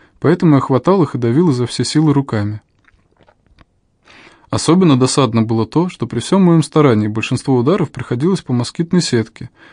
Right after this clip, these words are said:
а она только пружинила, и больше никакого толку. Недобитые кузнечики так и оставались в сетке. Мало-помалу, минут этак через тридцать кузнечики были уничтожены.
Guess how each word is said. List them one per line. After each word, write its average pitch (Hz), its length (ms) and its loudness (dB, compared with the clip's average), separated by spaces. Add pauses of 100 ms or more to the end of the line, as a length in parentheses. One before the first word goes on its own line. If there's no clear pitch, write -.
(120)
а 117 80 0
она 196 160 2
только 185 260 -2
пружинила, 127 680 -2
и - 40 -6
больше 135 340 0
никакого 127 440 0
толку. 110 460 -6 (440)
Недобитые 143 520 2
кузнечики 139 580 0
так 175 200 -2
и 156 40 2
оставались 139 460 0
в - 40 -8
сетке. - 460 -4 (1300)
Мало-помалу, 170 720 4
минут 139 340 4
этак 131 220 -4
через 135 240 0
тридцать 208 380 -4
кузнечики 135 500 0
были 131 240 2
уничтожены. 110 720 0